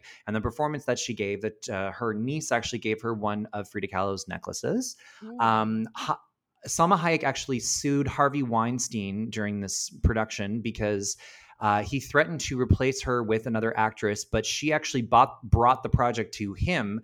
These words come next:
Speaker 1: with an agreement that she would both produce and star in the film. Harvey Weinstein threatened to shut down production unless she did a nude scene with another woman. She had a nervous breakdown because she felt so forced into it by Weinstein because she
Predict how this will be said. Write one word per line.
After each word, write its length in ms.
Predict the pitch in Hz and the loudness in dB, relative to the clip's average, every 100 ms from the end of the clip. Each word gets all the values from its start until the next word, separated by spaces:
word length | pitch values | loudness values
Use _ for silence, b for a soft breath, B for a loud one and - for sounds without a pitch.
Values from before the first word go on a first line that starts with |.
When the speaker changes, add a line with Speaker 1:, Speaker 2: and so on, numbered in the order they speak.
| B B - | B B 0
Speaker 1:
with 120 | 131 | 2
an 80 | 127 | 0
agreement 400 | 113 123 123 117 | 0 0 0 2
that 140 | 113 | 0
she 120 | - | 0
would 140 | 120 113 | -2 4
both 300 | 113 107 - | 4 2 0
produce 500 | 123 123 131 127 - | -2 0 0 -2 -4
and 240 | 117 117 | -2 0
star 380 | 113 - 107 107 | 0 2 2 2
in 220 | 104 98 | 0 -6
the 60 | 98 | -6
film. 360 | - 92 85 98 B B B | -4 -4 -4 -12 B B B
Harvey 260 | - 147 160 | 2 4 4
Weinstein 640 | 135 120 127 123 - 120 | 4 4 2 -2 -2 -2
threatened 380 | 117 - 120 123 | -2 2 2 2
to 60 | 113 | -2
shut 320 | - 120 110 | 0 0 0
down 240 | 113 135 175 | 2 4 6
production 560 | 143 110 95 - 98 | 4 4 0 -2 -2
unless 400 | 104 110 110 110 | 0 0 0 0
she 140 | - 120 | -2 -2
did 200 | 110 107 | 0 0
a 100 | 110 | 0
nude 380 | 104 107 123 123 | 0 2 2 0
scene 320 | - 123 123 | 0 0 2
with 100 | 107 | 0
another 300 | 110 104 101 | 0 2 2
woman. 400 | 117 127 95 127 B B | 2 0 0 -4 B B
She 180 | - 139 | -6 -4
had 180 | 135 135 | 2 2
a 120 | 135 | 2
nervous 340 | 123 135 151 - | 2 0 -2 -2
breakdown 560 | 131 135 151 107 104 | 2 2 2 0 0
because 240 | 107 - 117 | 0 -2 -4
she 160 | - | -4
felt 240 | 113 110 - | 0 0 2
so 180 | 131 | 2
forced 400 | 139 - 135 131 | 2 2 0 2
into 280 | 127 123 123 | -2 -2 0
it 180 | 110 101 | 0 0
by 280 | 117 123 131 | -2 0 0
Weinstein 720 | 113 107 117 120 - 98 104 | 0 2 2 -2 -4 -4 -2
because 200 | 101 110 | -4 -6
she 160 | - | -8